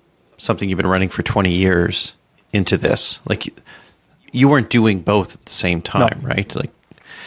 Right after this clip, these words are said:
Speaker 1: so I think it, maybe it's speaking to those people who are just tr-, like me. I've got a full-time job.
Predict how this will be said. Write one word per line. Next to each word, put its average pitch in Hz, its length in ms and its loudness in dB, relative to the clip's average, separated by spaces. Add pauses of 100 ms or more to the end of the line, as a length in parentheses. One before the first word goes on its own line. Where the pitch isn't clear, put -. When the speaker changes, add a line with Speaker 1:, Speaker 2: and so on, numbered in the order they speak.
(260)
Speaker 1:
so 101 500 2 (720)
I - 100 0
think - 240 -4
it, 95 80 0
maybe 107 240 2
it's - 120 0
speaking 110 440 0
to - 100 -4
those 87 220 0
people - 420 0
who 95 480 0 (840)
are 113 360 2
just - 600 -4 (340)
tr-, - 200 -2
like 113 200 0
me. 135 340 0 (300)
I've 95 160 0
got 101 100 0
a 95 40 -4
full-time 95 380 -2
job. 87 280 -2